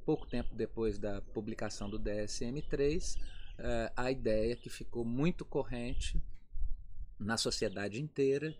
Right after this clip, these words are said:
de que a depressão seria simplesmente causada por uma falta de serotonina no cérebro. Mas agora, como eu mostrei nos vídeos anteriores, décadas de pesquisas neurobiológicas, eh, não permitiram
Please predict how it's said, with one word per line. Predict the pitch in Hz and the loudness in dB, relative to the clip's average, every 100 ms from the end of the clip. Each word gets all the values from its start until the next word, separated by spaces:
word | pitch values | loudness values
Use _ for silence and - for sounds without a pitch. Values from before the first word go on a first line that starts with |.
| - - | -12 -10
de | 110 143 | -6 -2
que | - | 0
a | 131 | 2
depressão | 117 - 151 135 - 117 117 135 - - | 2 2 0 0 -2 -4 -4 -8 -16 -8
seria | - - 123 113 123 131 131 - | -2 2 2 2 2 0 -2 -8
simplesmente | - - 151 - 135 117 113 117 - | -10 -6 -6 -2 -2 -2 -4 -4 -6
causada | - 123 104 104 107 113 | -4 -4 -2 -4 -4 -6
por | - 117 | -6 -4
uma | 117 113 | -4 -6
falta | - 117 117 - | 0 2 2 0
de | 113 | -4
serotonina | 123 110 - 107 101 104 | -2 -2 -2 -2 -2 -4
no | 104 | -6
cérebro. | - 87 58 50 - - 160 | -6 -6 -6 -8 -12 -6 0
Mas | 175 | 4
agora, | 190 185 240 202 | 4 4 2 2
como | - 202 196 | 2 4 4
eu | |
mostrei | 180 147 - 135 | 4 2 2 2
nos | 127 104 - | 2 0 2
vídeos | 101 120 113 98 - | 4 4 4 6 8
anteriores, | 104 104 107 113 170 185 - - - - - - - - | 8 8 8 10 12 12 12 12 12 12 12 12 12 12
décadas | - 240 - - - - - | 12 12 12 12 12 12 12
de | - | 12
pesquisas | - - - - - - - | 12 12 12 12 12 12 12
neurobiológicas, | - - - - 110 - - - - - - - - - | 12 12 12 12 12 12 12 12 12 12 12 12 12 8
eh, | 131 127 127 | 6 6 8
não | 143 180 | 10 10
permitiram | - - 214 - - 147 151 180 | 12 12 12 12 12 12 10 12